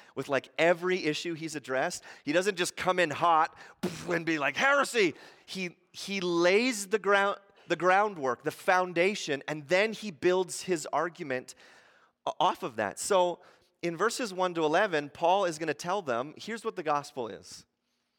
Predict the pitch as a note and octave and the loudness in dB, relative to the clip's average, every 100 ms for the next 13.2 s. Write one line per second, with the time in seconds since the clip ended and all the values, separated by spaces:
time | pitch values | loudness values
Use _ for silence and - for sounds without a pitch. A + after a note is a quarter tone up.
0 | _ _ _ _ _ _ _ _ - - | _ _ _ _ _ _ _ _ -20 -20
1 | _ - D#3+ F3+ D#3 D3 G#3+ A#3 B3+ B3 | _ -2 -2 2 2 4 2 2 0 -2
2 | F3+ D3+ - - E3 F#3 G3+ G3 - D#3+ | -2 -2 -2 2 2 2 -2 -6 -2 -2
3 | D3 C#3+ C#3+ _ _ - - G3+ A#3 B3 | 0 -6 -10 _ _ -20 -2 2 4 2
4 | A#3+ A#3 F3 A#2 G2+ - - _ _ _ | 2 0 0 -6 -12 -14 -14 _ _ _
5 | - C3+ C#3+ C#3 C#3 C3 A#2 - E2+ _ | -4 0 0 2 0 0 -4 -14 -16 _
6 | _ _ _ _ _ _ - B2 C3 B2 | _ _ _ _ _ _ -20 -8 -4 -2
7 | D3+ F#3 D#3 A#2+ B2 C3+ D#3+ - E3+ D#3+ | -2 -4 -4 -2 2 2 0 -6 -6 -2
8 | E3+ E3 - - - - B2+ C3+ C#3+ B2 | -2 -4 -10 -20 -20 -10 -6 -6 -6 -4
9 | C#3 D3+ E3+ D#3 C3+ C3 C3 C3+ - - | -2 -2 -4 0 0 0 -4 -8 -20 -20
10 | _ _ - A#2+ - A#2+ A2 C3 C#3+ C#3 | _ _ -8 -6 -6 -6 -4 -2 -2 -2
11 | B2 A2 A2+ C3 C#3+ C#3+ - - - - | -2 -2 0 0 0 -2 -6 -8 -12 -20
12 | - - C#3+ D3 - C#3 B2+ B2+ B2+ B2+ | -20 -8 -2 -2 -2 -4 -4 -6 -12 -14
13 | - | -16